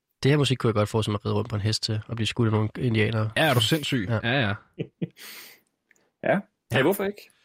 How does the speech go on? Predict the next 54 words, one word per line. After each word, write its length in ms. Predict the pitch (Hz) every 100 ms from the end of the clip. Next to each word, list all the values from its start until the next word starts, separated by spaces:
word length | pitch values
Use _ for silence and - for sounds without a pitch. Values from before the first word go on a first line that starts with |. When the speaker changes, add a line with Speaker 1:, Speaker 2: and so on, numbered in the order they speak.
| _ - -
Speaker 2:
Ja, 140 | 139 185
men 120 | 160
du 120 | 143 214
havde 180 | 233
også 180 | 233 -
en, 100 | 220
øh, 200 | 185 165
en 100 | 165
fed 100 | 220
historie 240 | 214 214 185
om 60 |
noget 180 | 180 156
udgivelsesmetode. 800 | 185 214 254 185 180 180 180 170
Speaker 3:
Ja, 60 | 165
jamen, 140 | 131
Speaker 2:
Jeg 60 | 156
er 40 |
Speaker 3:
det, 60 | 156
Speaker 2:
meget 160 | 143
Speaker 3:
øh, 60 | 139
Speaker 2:
spændt 240 | - 113
på, 80 | 127
hvad 100 | 120
det 80 | 117
er. 40 |
Speaker 3:
jeg 80 | 123
kan 80 | 135
også 100 | 147
lige, 320 | 165 165 151
øh, 340 | 127 113 101 110
hvi-, 140 | 123
hvis 140 | 117 113
nogen 140 | 143
har 60 | 123
brug 180 | 135 135
for 80 |
en 60 | 110
blåstempling 560 | 110 131 - 110 107 104
af 100 | 110
dem 200 | 110 98
og, 140 | 95 92 87 - -
og 100 | -
kender 320 | 110 113 107
Sun 460 | - - 110 123 120
O, 380 | 110 117 127 123 _ 123
så 60 | 117
Speaker 1:
Mhm. 60 |
Speaker 3:
har 80 | 120
de 140 | 117 110
også 120 | -
samarbejdet 420 | 117 120 113 104
med 80 | 101
Stephen 300 | - 110 107
O'Malley 300 | 101 101